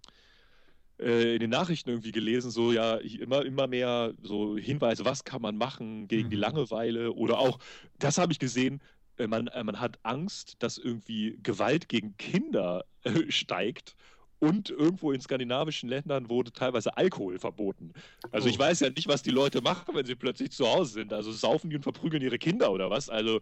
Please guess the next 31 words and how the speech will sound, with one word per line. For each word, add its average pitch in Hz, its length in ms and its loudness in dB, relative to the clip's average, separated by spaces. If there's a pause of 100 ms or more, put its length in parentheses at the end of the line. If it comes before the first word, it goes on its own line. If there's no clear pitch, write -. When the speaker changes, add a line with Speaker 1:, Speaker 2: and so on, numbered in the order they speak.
Speaker 2:
Ist 113 220 -4
ja 135 60 2
eine 135 120 2
Möglichkeit. 160 720 2
Also 110 220 -4
Speaker 1:
Also 123 320 2
Speaker 2:
eine 160 40 0
von 175 160 2
vielen. 190 220 4
Speaker 1:
bitteschön, 127 340 2 (220)
ey. - 140 0 (260)
Speaker 2:
<laughs> - 240 -20
Speaker 1:
Alter 120 360 4
Speaker 2:
Wahnsinn. 101 180 0
Speaker 1:
Schwede, 98 480 -8
ey. 98 240 0
Da - 80 2
Speaker 2:
Ja. 131 100 4
Speaker 1:
weiß 151 240 2
ich - 60 -12
ja 120 80 -12 (100)
nicht. - 160 -4
Also 107 320 2
Speaker 2:
Eben. 104 100 -6 (220)
Schweden. 120 520 -6 (120)
Alter 127 220 -8
Schwede. 147 360 2
<laughs> - 440 0
Richtig. 160 280 0
Speaker 1:
<laughs> - 1000 -2
Also 160 240 4